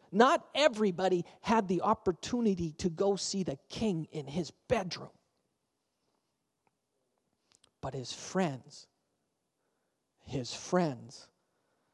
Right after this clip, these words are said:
got to see him before the day was started.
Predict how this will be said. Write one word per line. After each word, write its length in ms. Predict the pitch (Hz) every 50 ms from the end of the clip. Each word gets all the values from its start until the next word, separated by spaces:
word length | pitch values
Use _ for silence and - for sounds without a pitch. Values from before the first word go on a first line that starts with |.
| _ _ _ _ _ - -
got 340 | 151 156 165 165 151 - -
to 100 | - -
see 400 | 139 - - - - 170 175 165
him 260 | 160 - 143 131 135 - - - - - _
before 400 | - - - - - 165 165 170
the 140 | 165 151 127
day 420 | 127 - - 165 160 156 165 160 143
was 140 | - - -
started. 720 | - - - - - - - 143 - - - - - - -